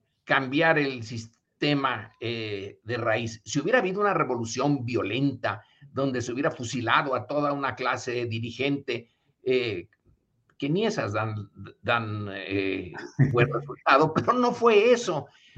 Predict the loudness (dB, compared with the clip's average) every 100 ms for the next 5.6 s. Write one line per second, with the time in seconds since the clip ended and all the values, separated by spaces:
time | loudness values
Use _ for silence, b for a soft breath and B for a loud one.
0 | -10 -6 2 6 6 6 2 -4 _ _
1 | _ -2 4 6 6 4 -2 -8 _ _
2 | _ _ 6 8 6 6 4 4 4 4
3 | 2 0 0 4 6 4 2 2 2 0
4 | 4 4 4 4 2 2 0 0 0 -2
5 | 0 4 6 4 2